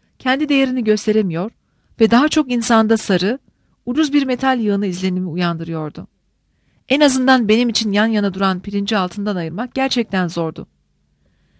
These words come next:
Etrafa boş gözlerle bakarak yürürken, Safiye'nin hadımı Gazanfer'in de benimle aynı yönde ilerlediğini gördüm. Demek ki öngörümde yanılmıyordum. Bu bir rastlantı olamazdı.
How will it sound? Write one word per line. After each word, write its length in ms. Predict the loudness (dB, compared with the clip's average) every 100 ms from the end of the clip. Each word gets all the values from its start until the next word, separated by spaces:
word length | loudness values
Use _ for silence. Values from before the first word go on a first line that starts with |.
| _ -4
Etrafa 460 | -2 4 4 4 2
boş 180 | 2
gözlerle 480 | 2 2 4 2 2
bakarak 460 | 0 0 0 -2 -4
yürürken, 480 | -6 -4 -2 -4 -4 _ _ _
Safiye'nin 540 | -2 0 2 2 2 0
hadımı 320 | -2 -2 0
Gazanfer'in 600 | 2 2 0 0 -2 0
de 100 | 0
benimle 320 | 0 -2 -2
aynı 300 | -2 -2 -2
yönde 260 | -4 -2 0
ilerlediğini 500 | 0 -2 -2 -4 -4
gördüm. 380 | -4 -6 -10 -18 _ _ _ _ _ _ -2
Demek 280 | 0 0 0
ki 140 | -2
öngörümde 440 | 0 2 2 2 0
yanılmıyordum. 720 | 0 -2 -4 -6 -8 -12 -20 _ _ -10
Bu 80 | 0
bir 100 | 2
rastlantı 500 | 2 0 -2 -2 -2
olamazdı. 560 | -4 -4 -4 -6 -10